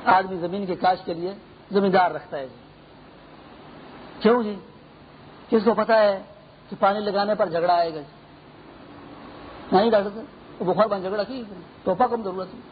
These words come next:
ہاں جی، سر ماتھے کی، سر بھی پھوڑتے ہیں، بندوق کی بھی ضرورت ہوتی ہے۔ ہاں جی، اور گالیاں بھی دینی پڑتی ہیں، بےعزتی بھی کرنی پڑتی ہے۔ ہاں جی،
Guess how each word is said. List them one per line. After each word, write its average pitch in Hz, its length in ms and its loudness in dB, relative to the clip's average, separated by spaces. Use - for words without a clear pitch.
ہاں 196 100 6
جی، 214 120 -6
سر 226 160 2
ماتھے 175 380 -4
کی، 156 100 -14
سر 208 120 4
بھی 220 120 0
پھوڑتے 185 340 -2
ہیں، 185 80 -2
بندوق 175 340 -2
کی 202 60 -2
بھی 180 80 2
ضرورت 170 260 0
ہوتی 156 280 0
ہے۔ 143 60 -8
ہاں - 120 -6
جی، 139 120 -12
اور 180 140 6
گالیاں 214 280 2
بھی 196 60 -8
دینی 185 240 -6
پڑتی 165 300 -10
ہیں، 147 80 -12
بےعزتی 220 320 2
بھی 214 80 -4
کرنی 185 240 -2
پڑتی 170 280 -4
ہے۔ 160 60 -2
ہاں 147 80 -8
جی، 165 120 -16